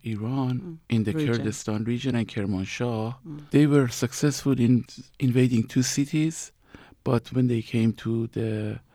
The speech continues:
Speaker 1: land that is known as, they call it Mersad ma-,
Speaker 2: Mm-hmm.
Speaker 1: right now, Mujahideen Khalq were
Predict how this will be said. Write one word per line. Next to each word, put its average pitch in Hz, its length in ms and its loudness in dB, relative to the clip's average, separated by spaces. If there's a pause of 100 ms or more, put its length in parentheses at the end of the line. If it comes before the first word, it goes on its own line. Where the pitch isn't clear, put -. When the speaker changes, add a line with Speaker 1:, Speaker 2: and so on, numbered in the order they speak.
(480)
Speaker 1:
land 113 580 2
that 101 200 -2
is 92 240 -4
known 110 380 2
as, 101 500 -4 (500)
they 101 140 -6
call 107 260 -2
it 107 140 -4
Mersad 117 680 0 (120)
ma-, 175 120 -2
Speaker 2:
Mm-hmm. 160 360 -6
Speaker 1:
right 110 300 -4
now, 143 260 -4 (600)
Mujahideen 110 540 0 (100)
Khalq 113 200 -2
were 104 280 -4